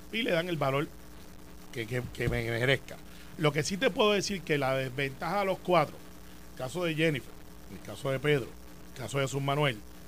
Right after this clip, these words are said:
el caso de Zaragoza, y ventaja a la vez, es que en esas propuestas tienen que también haber demostrado, pues, no es que tú vas a llegar ahí, es que ya tú tienes alguna experiencia electiva.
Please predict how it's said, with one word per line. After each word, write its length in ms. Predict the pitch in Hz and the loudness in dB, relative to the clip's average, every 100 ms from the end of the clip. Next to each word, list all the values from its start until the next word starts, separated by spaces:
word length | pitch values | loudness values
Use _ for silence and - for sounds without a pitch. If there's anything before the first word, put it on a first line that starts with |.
| - | -10
el 120 | 104 | -8
caso 300 | - 117 - | -6 -8 -4
de 80 | 160 | -2
Zaragoza, 500 | 143 160 185 156 120 - - - - - - - - | 2 6 6 4 0 -8 -14 -14 -14 -14 -14 -14 0
y 160 | 190 185 | 4 6
ventaja 440 | 156 135 156 165 | 4 2 2 6
a 20 | 185 | 8
la 100 | 180 | 8
vez, 280 | 156 - - - - - - | 6 2 -10 -14 -14 -14 -4
es 180 | 165 165 | -2 -2
que 240 | - 170 | 2 2
en 100 | 151 160 | 4 2
esas 200 | 190 185 | 0 0
propuestas 560 | 208 185 208 190 160 147 | 0 2 2 2 -2 -2
tienen 260 | 151 170 | -2 -2
que 100 | 180 | 0
también 300 | 175 170 180 | 0 0 -2
haber 180 | 170 175 | -2 0
demostrado, 600 | 170 170 170 190 170 131 - - - - - | 0 0 0 4 4 2 -4 -14 -14 -14 -8
pues, 140 | 196 185 | -4 0
no 100 | 160 | 0
es 60 | |
que 140 | - 247 | -2 -4
tú 160 | 240 | 2
vas 140 | 208 190 | 4 4
a 40 | |
llegar 300 | 180 151 147 | 4 4 2
ahí, 280 | 117 156 139 - - - - - - - | 2 -2 -4 -8 -14 -16 -16 -16 -14 -14
es 80 | - | -4
que 140 | 175 | 0
ya 80 | 180 | 0
tú 120 | 175 | 0
tienes 200 | 170 180 | -4 -4
alguna 240 | 185 165 180 | -2 -2 -4
experiencia 460 | 180 165 170 170 | -2 -2 -2 -2
electiva. 500 | 165 127 - 185 143 | -4 -4 -4 -2 -2